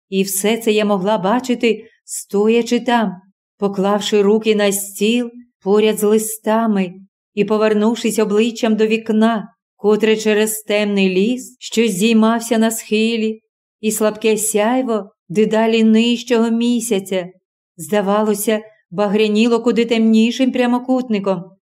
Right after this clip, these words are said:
аніж похмура кімната. Не знаю, наскільки багато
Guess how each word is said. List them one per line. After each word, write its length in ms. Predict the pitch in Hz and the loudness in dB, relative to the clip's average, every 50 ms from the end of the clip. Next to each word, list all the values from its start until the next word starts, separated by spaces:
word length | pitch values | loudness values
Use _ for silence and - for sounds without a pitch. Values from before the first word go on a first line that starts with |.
| _ _ _ - | _ _ _ -4
аніж 300 | 202 202 208 214 208 208 | -2 0 2 2 0 0
похмура 680 | - - 214 214 214 - 226 208 208 220 226 220 214 | 0 -2 -2 -2 0 0 0 2 2 2 2 2 0
кімната. 800 | 220 220 220 208 208 208 214 214 226 220 214 214 202 185 175 180 - _ _ _ _ _ _ _ _ _ _ _ _ _ _ _ - | 0 -2 -2 -2 -2 0 0 0 0 0 -2 -2 -2 -4 -4 -6 -12 _ _ _ _ _ _ _ _ _ _ _ _ _ _ _ -2
Не 160 | 202 226 240 | 0 0 2
знаю, 720 | 226 220 214 214 220 226 240 262 247 247 220 214 - - _ _ _ _ _ - | 2 4 4 4 4 4 2 0 0 -2 -2 -4 -6 -18 _ _ _ _ _ -4
наскільки 540 | 220 226 226 226 - 254 233 233 - 226 220 | -2 -2 -2 -2 0 0 0 0 0 -2 0
багато 600 | 226 226 214 185 214 233 254 247 254 254 240 | 0 0 0 0 0 0 0 0 -2 -2 -4